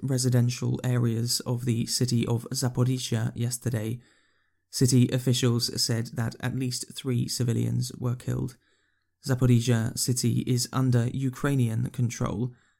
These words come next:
despite Russia last week declaring that all of the region of Zaporizhia was now a part of Russia. Zaporizhia city is home to many refugees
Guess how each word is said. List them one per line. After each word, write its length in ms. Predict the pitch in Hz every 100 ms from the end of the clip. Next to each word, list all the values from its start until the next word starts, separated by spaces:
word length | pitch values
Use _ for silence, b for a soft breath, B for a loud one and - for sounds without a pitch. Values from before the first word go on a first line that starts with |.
| b
despite 520 | 127 123 123 113 - 139
Russia 460 | 123 - 113 120
last 420 | 123 123 113 - -
week 380 | 120 120 - -
declaring 640 | 131 127 120 117 117 123 -
that 240 | 117 123 -
all 300 | 135 127 127
of 180 | 127 120
the 100 | 123
region 400 | 123 117 120 117
of 220 | 117 117
Zaporizhia 680 | 123 120 123 117 113 117 117 B B B _
was 320 | 123 117 117
now 420 | - 127 117 123 -
a 60 | 123
part 400 | - 120 113 - -
of 240 | 120 123
Russia. 440 | 123 123 - 123 b b b b _ _ _ _
Zaporizhia 580 | 135 127 131 123 123 123
city 420 | 147 135 139 127 -
is 240 | 123 123 -
home 520 | - 135 123 120 123
to 280 | - 120 120
many 360 | 131 127 123 123
refugees 760 | 131 127 127 120 123 127 123